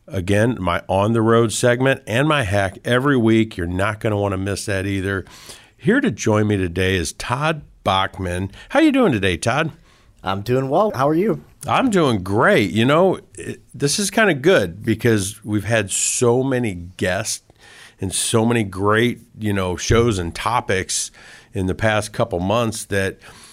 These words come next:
Speaker 1: you know, we've kind of left behind the fact that, you know, we do what we do. We remodel houses, basements, bathrooms, kitchens, you know, we do everything exterior, all the things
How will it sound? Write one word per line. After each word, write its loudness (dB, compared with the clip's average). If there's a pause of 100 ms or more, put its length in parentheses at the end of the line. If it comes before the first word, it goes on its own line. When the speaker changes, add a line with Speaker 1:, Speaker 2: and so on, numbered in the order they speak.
(180)
Speaker 1:
you -2
know, 2
we've -2
kind -2
of 2
left -2
behind -2
the -2
fact -4
that, -2
you -2
know, 2
we 0
do 4
what 2
we 2
do. 0
We -6
remodel -2
houses, -6
basements, -4
bathrooms, -6
kitchens, -6
you -6
know, -6 (320)
we 0
do 0
everything 0
exterior, 0
all 2
the -2
things -4